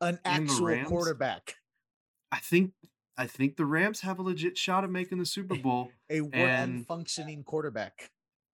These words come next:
Speaker 2: um, that being said, uh, yeah, no, I'm going with it. I'm going with the Rams. I'm going Chiefs, Rams,
Speaker 1: Mm.
Speaker 2: and that game is gonna be won by the Chiefs.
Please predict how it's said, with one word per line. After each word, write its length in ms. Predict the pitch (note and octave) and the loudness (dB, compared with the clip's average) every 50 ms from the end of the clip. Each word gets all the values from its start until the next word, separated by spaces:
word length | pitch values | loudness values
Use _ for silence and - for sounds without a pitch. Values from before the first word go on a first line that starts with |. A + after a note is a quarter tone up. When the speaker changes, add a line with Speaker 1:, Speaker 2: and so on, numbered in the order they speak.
| _ _ _ _ _ _ _ _ _ _ - | _ _ _ _ _ _ _ _ _ _ -4
Speaker 2:
um, 580 | C3 B2 A#2+ A#2+ A#2 A#2 A2+ G#2+ G#2+ G#2 G#2 G#2 | 0 2 2 4 4 2 2 0 -2 -4 -4 0
that 200 | G#2 F3+ G3 - | 4 4 4 6
being 200 | E3+ D#3 C#3+ B2 | 6 6 6 4
said, 400 | A#2 - C3 B2+ B2 A#2+ A#2 - _ _ _ _ _ _ _ _ _ _ _ _ _ _ _ _ _ _ - | 2 0 -2 -2 -2 -2 -4 -6 _ _ _ _ _ _ _ _ _ _ _ _ _ _ _ _ _ _ -2
uh, 460 | A#2+ B2 B2 B2 A#2+ A#2+ A#2 A#2 A2+ A#2 | 0 0 0 0 -2 -2 -2 -2 -2 -2
yeah, 320 | A#2 B2+ E3 A3+ G#3 - - - | -2 4 8 8 8 8 8 2
no, 300 | G3 G#3+ G#3 F#3 - - - | 4 4 4 4 2 0 -2
I'm 120 | G#3 G3+ | 0 2
going 280 | F#3+ G3 F#3+ F3+ D#3+ C3+ | 6 6 6 6 6 4
with 120 | A#2+ G2+ | 4 2
it. 100 | G2 F#2 - | -2 -6 -6
I'm 140 | C#3 D3+ F3 | -4 -2 0
going 120 | F3+ F3+ F3+ | 0 0 0
with 100 | F3+ E3 | 0 0
the 60 | D#3+ | 0
Rams. 380 | D#3 D3+ C#3+ A#2+ G2 F#2 - - | 2 2 2 2 0 -2 -8 -8
I'm 140 | C3+ C#3 D3+ | -6 -2 -2
going 220 | F3 F3 E3 D#3 | 0 0 0 -2
Chiefs, 340 | - - D#3+ D#3 C#3 - C#3 | -2 0 0 0 0 0 -2
Rams, 460 | C3+ B2+ A#2+ A#2 A2+ A#2 A#2 - - _ _ _ _ _ _ _ _ F#2+ F2 F2 | -2 0 0 -2 -2 -4 -6 -10 -14 _ _ _ _ _ _ _ _ -20 -16 -8
Speaker 1:
Mm. 80 | - A#2 | -4 -2
Speaker 2:
and 500 | A#2 A#2 A2+ A2+ A2 G#2+ G#2+ G#2+ G2+ - _ _ _ _ _ _ _ - | -2 0 0 -2 -4 -4 -6 -8 -10 -14 _ _ _ _ _ _ _ 0
that 260 | B2 C3 C#3 C#3+ C#3+ | 4 4 4 4 2
game 320 | C#3+ C#3+ C3+ C3 C3 B2+ B2 | 0 0 2 2 0 -2 -4
is 160 | B2+ A#2 G#2+ | -6 -8 -6
gonna 180 | A2 B2 A#2+ A#2 | -6 -6 -6 -4
be 140 | A2 A2+ | -2 -4
won 540 | A2+ G#2+ G#2 A2 A2 G#2+ G#2+ G#2 G2+ G2+ G2 | -4 -2 -2 -2 -2 -2 -2 -4 -6 -6 -8
by 280 | F#2 - G#2+ G#2 G#2+ G#2 | -6 -4 -2 -2 -2 -2
the 80 | G#2 | -4
Chiefs. 540 | G2+ - - A#2 A#2 A#2 A#2 - - - - | -6 -4 -2 -2 -2 -2 -4 -6 -8 -8 -10